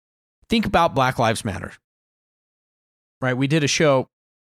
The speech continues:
earlier this season on this, but Black Lives Matter, in their foundational statements online, you could go and, and look at what they believe. And they are for the, they say openly, "We're for the destruction of the nuclear family.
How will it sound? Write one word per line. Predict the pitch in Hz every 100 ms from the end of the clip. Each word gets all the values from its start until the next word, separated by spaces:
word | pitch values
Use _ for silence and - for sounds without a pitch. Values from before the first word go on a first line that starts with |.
| _ -
earlier | 170 170 156
this | 135 127
season | 165 143 120
on | 107
this, | 104
but | - 139 - _ _ -
Black | 170 208 240
Lives | 226 214 160
Matter, | 143 131 117 110 104 _ -
in | 202 233
their | 214 180
foundational | - 170 156 160 170 - 170
statements | 131 - 143 110 110 104 - _ _ _ _ _ _ _ _ _
online, | 139 180 190 127 127
you |
could | 131 127
go | 147 151
and, | 139 -
and | 123 120
look | 151
at | 156
what | 139
they | 165
believe. | 156 127 110 101 _ _ _ _ _ -
And | 151 135
they | 143 170
are | 202 185
for | 190 170
the, | 143 -
they | 156
say | - 233 135 110
openly, | - 220 165 131 107
"We're | 98 156
for | - 208
the | 175
destruction | 139 139 - 190 185 - 185
of | 151
the |
nuclear | 143 143 160 135
family. | - 120 110 92 92